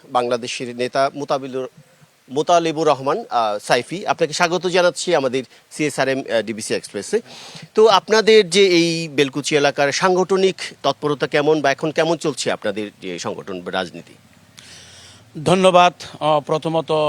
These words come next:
Speaker 2: আমি মহান রবের শুকরিয়া জ্ঞাপন করছি। পাশাপাশি, আ, ডিবিসি ইলেকশন, আ, এক্সপ্রেসকে ধন্যবাদ এবং কৃতজ্ঞতা প্রকাশ করছি এবং আপনাদের মাধ্যম দিয়ে, আ,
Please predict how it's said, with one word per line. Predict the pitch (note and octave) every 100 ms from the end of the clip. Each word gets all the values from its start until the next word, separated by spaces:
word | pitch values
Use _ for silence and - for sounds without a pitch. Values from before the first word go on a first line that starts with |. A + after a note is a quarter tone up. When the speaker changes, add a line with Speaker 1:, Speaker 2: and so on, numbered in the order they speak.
| D3 -
Speaker 2:
আমি | D3 D3
মহান | C#3+ C#3 C#3+ C#3
রবের | D3 D3 C#3+
শুকরিয়া | - - D#3 D3+
জ্ঞাপন | C3+ C3+ C#3+
করছি। | C3 - D#3+ E3 - _ - _ _ -
পাশাপাশি, | D#3 D3 D3 D#3 - D#3+ D3+ D3+
আ, | D3 C#3+
ডিবিসি | C3+ D#3 D#3 -
ইলেকশন, | D3 D3 - D3+ C#3+ C#3
আ, | C#3 C3+
এক্সপ্রেসকে | D3 - - D#3 - - D3+ D3 C3+ C3+
ধন্যবাদ | C#3+ D3 D3 D3+ _ _ _ _
এবং | C#3+ D3 C#3
কৃতজ্ঞতা | D#3+ D#3+ F3 E3
প্রকাশ | C#3+ D#3 D3 -
করছি | C3+ - D#3+ E3 _ - - - -
এবং | D3 D3 D#3
আপনাদের | D#3 E3+ D#3+ E3
মাধ্যম | D#3 D3 E3 E3+
দিয়ে, | D#3+ E3+ E3 E3
আ, | D3 C#3+ C#3+